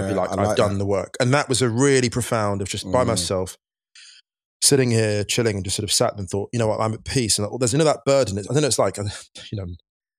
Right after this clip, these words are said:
Speaker 1: was never a footballer of any level. Um,
Speaker 2: Mm.
Speaker 1: I don't know if it's, I wonder if there's a thing where cert-, players win a certain trophy or hit a certain appearance, you know what I mean? Or, like, save a team from relegation.
Speaker 2: Yes.
Speaker 1: And there's a moment in your career where you're like, "It doesn't matter how many more games I play,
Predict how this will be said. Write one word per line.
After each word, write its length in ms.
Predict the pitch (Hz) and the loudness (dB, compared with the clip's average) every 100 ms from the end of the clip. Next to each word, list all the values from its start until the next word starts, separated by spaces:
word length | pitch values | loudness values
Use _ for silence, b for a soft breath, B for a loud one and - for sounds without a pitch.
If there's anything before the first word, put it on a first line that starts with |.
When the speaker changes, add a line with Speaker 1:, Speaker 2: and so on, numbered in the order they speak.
| _ - | _ -8
Speaker 1:
was 100 | 101 | 0
never 180 | 120 107 | 2 2
a 40 | |
footballer 320 | - - 107 | 0 -2 0
of 80 | 95 | 0
any 300 | 107 101 90 - | 0 0 -4 -6
level. 420 | 104 101 92 82 - - | -4 -4 -6 -12 -8 -2
Um, 260 | 101 95 | -2 0
Speaker 2:
Mm. 360 | 101 104 101 92 _ _ | -2 -2 -2 -6 _ _
Speaker 1:
I 100 | 117 | 0
don't 100 | 139 | 2
know 80 | 143 | 0
if 80 | 127 | 0
it's, 160 | 123 - | -4 -2
I 60 | |
wonder 200 | 117 147 | 0 2
if 60 | 143 | 2
there's 140 | 131 | 0
a 60 | 123 | 0
thing 240 | 131 117 | 0 0
where 260 | 101 98 98 _ _ _ _ _ _ - - - | 2 0 -2 _ _ _ _ _ _ -20 -20 -4
cert-, 280 | - 131 - _ | 2 2 0 _
players 320 | - 131 123 | 2 4 4
win 80 | 113 | 2
a 40 | 107 | 0
certain 320 | - 120 107 | 2 0 -2
trophy 460 | - 120 110 101 | 0 2 2 0
or 100 | 104 | -2
hit 140 | 95 123 | 0 0
a 60 | |
certain 400 | 110 - 113 107 | 0 2 0 -2
appearance, 560 | 104 - 131 117 117 - | -6 0 2 2 0 -2
you 60 | 151 | 0
know 40 | |
what 100 | 127 | 0
I 40 | |
mean? 100 | 143 | 0
Or, 60 | 113 | 0
like, 260 | 101 - - _ B B - | 0 -2 -10 _ B B 0
save 280 | 151 139 | 4 4
a 40 | 120 | 2
team 140 | 123 | 0
from 100 | 123 | 0
relegation. 680 | 117 107 113 107 95 92 110 - _ | 0 2 0 0 -4 -6 -10 -14 _
Speaker 2:
Yes. 160 | 113 110 | -2 2
Speaker 1:
And 80 | |
there's 140 | 113 107 | 2 0
a 40 | |
moment 280 | 120 143 135 | 2 0 0
in 60 | 117 | 0
your 80 | 110 | 0
career 320 | - 110 104 | 0 2 2
where 80 | 95 | 0
you're 100 | 92 | -2
like, 380 | 90 92 - _ _ _ - | -4 -6 -12 _ _ _ -6
"It 80 | 110 | 2
doesn't 260 | 123 113 | 2 2
matter 300 | 113 104 104 | -2 -2 -2
how 240 | 95 135 127 | -2 0 0
many 140 | 123 | 0
more 100 | 113 | -2
games 260 | 110 101 90 | -2 -4 -4
I 80 | |
play, 460 | 87 - 87 92 107 | -8 -8 -6 -6 -8